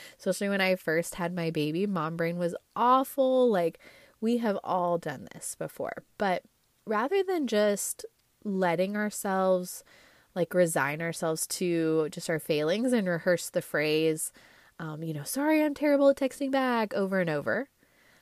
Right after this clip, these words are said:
uh, let's do something about this tendency. We,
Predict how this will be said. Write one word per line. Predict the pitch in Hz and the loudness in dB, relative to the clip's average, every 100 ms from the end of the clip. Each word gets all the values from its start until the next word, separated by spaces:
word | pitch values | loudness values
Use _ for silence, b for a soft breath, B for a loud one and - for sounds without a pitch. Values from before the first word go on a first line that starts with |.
| b | b
uh, | 208 214 | -6 0
let's | 220 392 - | 0 0 -2
do | - 269 381 | 2 2 2
something | - 220 170 151 - - | 0 -4 -2 -2 -2 -6
about | 196 185 165 | 2 2 4
this | 165 - | 0 -2
tendency. | - 143 - - - 85 | -6 -8 -10 -10 -10 -8
We, | 156 190 262 269 | -4 0 2 0